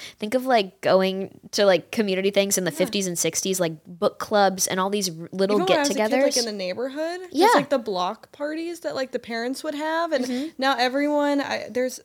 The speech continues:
Speaker 2: some, some little analogy about how, like, community kinda died with the invention of garages, because you pull into
Speaker 1: Oh.
Speaker 2: your garage and then you just go home and nobody's waving to the neighbor. No one's saying hello to the people around them.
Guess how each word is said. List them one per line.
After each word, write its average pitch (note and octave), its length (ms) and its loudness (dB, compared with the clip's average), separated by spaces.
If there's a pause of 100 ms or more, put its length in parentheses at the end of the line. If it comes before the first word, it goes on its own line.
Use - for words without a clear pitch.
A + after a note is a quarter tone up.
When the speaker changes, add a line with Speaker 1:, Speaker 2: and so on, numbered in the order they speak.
Speaker 2:
some, C4+ 400 -6
some C4+ 240 -8
little G#3 240 -2
analogy F#3 540 -8
about F#3+ 280 -6
how, F#3 300 -10 (480)
like, G3+ 500 -4
community G#3+ 480 -4
kinda G3+ 280 -8
died F#3 420 -4
with G3 140 -8
the G3 80 -8
invention F3+ 380 -10
of F3+ 120 -12
garages, F#3+ 640 -6 (240)
because G#3+ 540 -2
you A3 120 -4
pull A3+ 240 0
into A#3 220 -2
Speaker 1:
Oh. G#3 40 0
Speaker 2:
your G3 220 -2
garage G3 680 -4
and A#3 160 -6
then A3+ 160 -4
you A3+ 100 -4
just A3 320 -4 (380)
go A#3+ 160 -2
home D4+ 260 -2
and A#3 100 -2
nobody's A#3 520 -2
waving A#3 340 -2
to C4+ 100 -10
the C#4+ 120 -2
neighbor. C4+ 480 0
No B3 160 -2
one's B3 240 -4
saying B3+ 260 -4
hello C4 260 -2
to C4 60 -2
the C4 100 -2
people C4 360 -8
around A#3 340 -4
them. B3 220 -4